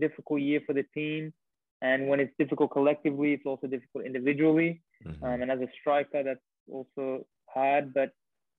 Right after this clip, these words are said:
Speaker 1: yeah, that doesn't mean we can't come back or I can't come back. And that's the beautiful thing about being a striker, and that in, in a, in a,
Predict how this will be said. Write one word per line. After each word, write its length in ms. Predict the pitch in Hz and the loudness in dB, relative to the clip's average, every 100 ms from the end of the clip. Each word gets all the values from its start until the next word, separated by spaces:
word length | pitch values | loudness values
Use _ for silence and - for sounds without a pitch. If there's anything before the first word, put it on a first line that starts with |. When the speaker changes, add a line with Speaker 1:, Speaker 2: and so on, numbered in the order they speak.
| _ | _
Speaker 1:
yeah, 180 | 160 160 | -4 -2
that 160 | 151 143 | 0 0
doesn't 280 | 151 147 143 | 0 0 -6
mean 220 | 143 143 | -8 -6
we 100 | 135 | -6
can't 300 | - 131 127 | -2 -4 -2
come 220 | - 123 | -4 0
back 360 | 123 131 135 131 | 4 8 6 4
or 100 | 131 | 4
I 100 | 131 | 4
can't 260 | 127 127 127 - | 4 -2 -6 -6
come 160 | 123 | -4
back. 260 | 123 127 135 - | 0 2 0 -6
And 120 | 120 _ _ | -14 _ _
that's 140 | 139 135 | -4 -2
the 60 | |
beautiful 400 | 131 156 151 147 | 4 6 4 0
thing 140 | 131 143 | -6 0
about 180 | 135 131 | 0 0
being 180 | 135 131 | -4 -8
a 40 | - | -8
striker, 440 | 135 131 - 139 | -2 -2 -2 -4
and 160 | 135 123 _ | -4 -8 _
that 220 | 123 120 - _ _ _ _ _ _ _ | -2 -2 -2 _ _ _ _ _ _ _
in, 300 | - 127 127 - | -12 -10 -8 -4
in 120 | 127 | 0
a, 400 | 127 - 156 160 | 0 2 0 2
in 80 | |
a, 60 | 135 | 2